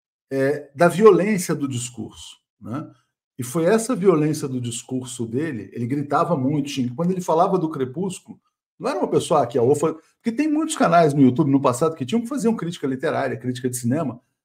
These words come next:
mas o que distinguia o Felipe Neto era o palavrão, né? Era um negócio para chamar a atenção, era muito porra, tal, né? Ele poderia ter virado um Milei,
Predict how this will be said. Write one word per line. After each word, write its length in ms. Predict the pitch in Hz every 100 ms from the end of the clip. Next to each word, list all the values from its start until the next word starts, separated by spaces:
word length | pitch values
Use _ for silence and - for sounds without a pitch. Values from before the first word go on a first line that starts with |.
| _
mas 260 | 127 127 127
o 80 | -
que 140 | - 220
distinguia 720 | 202 - - 160 127 160 233
o 60 | 226
Felipe 400 | 151 143 143 110
Neto 340 | 143 180 - _ -
era 180 | 135
o 80 | 185
palavrão, 640 | 226 240 294 220 127 120 - _ _
né? 240 | - - 160 _ _ _ _ _
Era 200 | 117 143
um 40 | 175
negócio 380 | 160 151 - -
para 320 | 170 240 220
chamar 340 | - 156 147
a 20 |
atenção, 720 | 147 147 123 - 170 196 127 - _ _ _ _ -
era 200 | 143 160
muito 400 | 196 220 233 233
porra, 680 | - 190 196 196 170 147 143 -
tal, 640 | 160 180 180 160 123 123
né? 260 | 131 190 220
Ele 140 | 135 131
poderia 320 | 165 180 214
ter 100 | 226
virado 380 | 233 196 190 233
um 40 |
Milei, 440 | 262 269 180 170